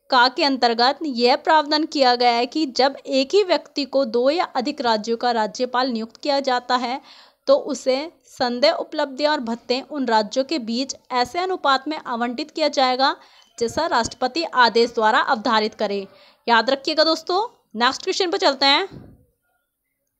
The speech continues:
हमारा नेक्स्ट इंपॉर्टेंट क्वेश्चन है, केंद्र शासित प्रदेश लद्दाख का प्रथम लेफ्टिनेंट गवर्नर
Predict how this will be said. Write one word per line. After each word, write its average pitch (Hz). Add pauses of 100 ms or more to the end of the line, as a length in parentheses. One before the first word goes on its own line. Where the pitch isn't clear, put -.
(840)
हमारा 359
नेक्स्ट 359
इंपॉर्टेंट 349
क्वेश्चन 359
है, 277
केंद्र 311
शासित 320
प्रदेश 262
लद्दाख 240
का 320
प्रथम 302
लेफ्टिनेंट 254
गवर्नर 220